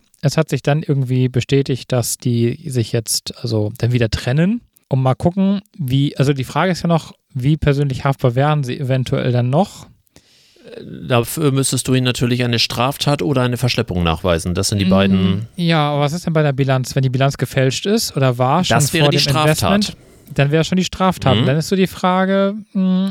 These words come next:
Speaker 1: wie lange dauert das, bis die Staatsanwaltschaft genug zusammen hat, um dann tätig zu werden?
Speaker 2: Aber,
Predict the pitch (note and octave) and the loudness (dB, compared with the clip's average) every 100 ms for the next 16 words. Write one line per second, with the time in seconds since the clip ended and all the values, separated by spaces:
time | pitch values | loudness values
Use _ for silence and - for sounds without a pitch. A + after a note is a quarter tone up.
0 | F3+ D#3+ F3 F3 D#3+ E3+ F3 E3+ F3 D#3+ | -2 0 2 0 0 2 0 0 -2 -2
1 | - E3+ - D3 E3+ D#3+ E3 D#3 D3+ - | -2 -2 0 0 2 0 0 2 2 0
2 | C#3+ D#3 D3+ - C3 C#3+ D#3+ F3+ - - | 0 0 0 0 0 0 0 -2 -4 -2
3 | D3+ D#3 D3+ D3+ - C#3+ C#3+ C#3+ D3 - | 0 2 0 -2 0 0 0 0 -2 -4
4 | _ - D#3 A#2 - A#2 - - _ _ | _ -2 -2 -2 -6 -10 -12 -14 _ _
5 | _ _ _ - A2+ A#2 | _ _ _ -2 0 2